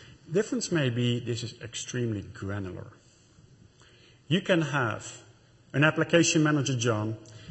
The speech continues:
and John is allowed to start and stop instances during weekdays nine and five if the request is coming from my corporate I P range and if the instances are marked for development.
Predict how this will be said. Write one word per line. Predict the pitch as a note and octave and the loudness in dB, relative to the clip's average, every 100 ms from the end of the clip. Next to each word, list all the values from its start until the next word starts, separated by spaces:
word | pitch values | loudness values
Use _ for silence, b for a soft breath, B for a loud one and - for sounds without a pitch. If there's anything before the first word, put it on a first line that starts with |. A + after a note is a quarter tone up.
| B | B
and | A#2+ | -2
John | A#2+ F#3+ | 2 4
is | F#3+ D#3 | 4 2
allowed | C3+ B2 G#2 G2+ G2+ - - - | 2 2 2 -2 -4 -8 -10 -6
to | B2 | 0
start | - - F3+ F#3+ G3 - | 0 2 2 2 0 0
and | D3 | 0
stop | - - E3+ D#3+ - | 0 2 2 2 2
instances | D3+ D3 - A2+ - G#2 - - - - - b b b b b - G#2+ | 4 4 0 -4 -4 -6 -8 -10 -12 -20 -20 b b b b b -10 -2
during | C3 F#3 E3 C#3 | 2 6 6 6
weekdays | C#3+ C#3 A#2 A2 A2+ - | 6 4 2 2 2 -2
nine | A2+ B2+ C3+ C3 | -4 0 2 2
and | B2 A2+ | 2 -2
five | - A#2+ G#2+ A2+ - - B B B B - | -2 -2 -4 -8 -12 -16 B B B B -2
if | F3 G3+ | 4 4
the | G3 | 4
request | F#3+ E3+ D#3+ - | 0 6 4 4
is | B2+ | -2
coming | - D3 C3+ | 2 2 2
from | - C3 | -2 -2
my | B2+ | -2
corporate | A#2+ - D#3+ D#3+ D#3 - | -2 0 0 2 -2 -2
I | C#3+ C3 | -2 -2
P | - D3 | 0 0
range | B2+ G#2+ A2 C3 - - B B B B B - | 2 0 -4 -6 -6 -8 B B B B B -2
and | D3 D3+ D#3 D#3 | 2 4 4 2
if | C#3+ B2+ | 0 2
the | B2+ | 2
instances | C#3 D3 - A#2+ - A#2 A#2 - | 4 2 0 -2 -2 -2 -2 -4
are | B2+ A#2+ | -4 -2
marked | A#2 A#2+ A2+ A#2 | 0 0 -2 -4
for | G#2 | -8
development. | G#2 G#2 G#2 A#2 A2+ - | -4 -6 -6 -10 -12 -12